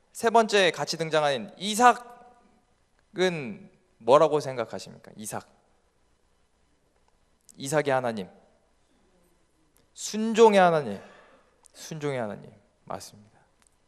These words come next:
그런데 딱히 뭐라고 할까요? 이렇게 임팩트가 <laughs> 별로 없어요. 그죠? 딱히 기억나지 않아요. 오히려 요 오늘 읽은 사건도 아브라함의 그런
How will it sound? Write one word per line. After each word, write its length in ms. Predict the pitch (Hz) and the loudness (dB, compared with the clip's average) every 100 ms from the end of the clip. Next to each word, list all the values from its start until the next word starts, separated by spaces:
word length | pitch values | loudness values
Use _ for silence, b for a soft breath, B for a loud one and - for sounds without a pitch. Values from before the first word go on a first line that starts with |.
| _ _ _ _ _ B B B - | _ _ _ _ _ B B B -4
그런데 420 | 214 214 220 175 | 0 4 4 6
딱히 600 | - 277 - 277 208 113 | 2 2 0 0 0 0
뭐라고 280 | 143 180 185 | 4 6 6
할까요? 400 | 170 180 160 113 | 6 4 4 2
이렇게 380 | 127 139 101 b b b b _ 170 | -2 -4 -6 b b b b _ -10
임팩트가 540 | 214 240 294 - 214 185 - | -6 0 0 0 -2 -2 -6
<laughs> 160 | - | -6
별로 260 | 156 165 117 | -2 2 0
없어요. 320 | - 127 110 | 0 -2 -2
그죠? 300 | 110 92 - - _ _ _ _ _ _ _ | -4 -8 -12 -18 _ _ _ _ _ _ _
딱히 300 | - 294 - | -10 -6 -4
기억나지 480 | 220 208 202 196 185 | 2 4 6 6 6
않아요. 340 | 131 117 92 - B B B B B B B - | 4 2 -4 -10 B B B B B B B -4
오히려 420 | 196 226 226 175 | 0 4 6 6
요 100 | 160 | 4
오늘 260 | 196 233 | 2 4
읽은 240 | 190 175 202 | 4 4 0
사건도 800 | 220 226 220 208 190 117 67 - | 0 2 4 6 6 4 0 2
아브라함의 960 | 139 180 233 233 226 226 202 202 196 | 4 6 8 10 10 8 6 2 2
그런 640 | 160 156 170 165 151 139 | 2 2 4 2 -2 -10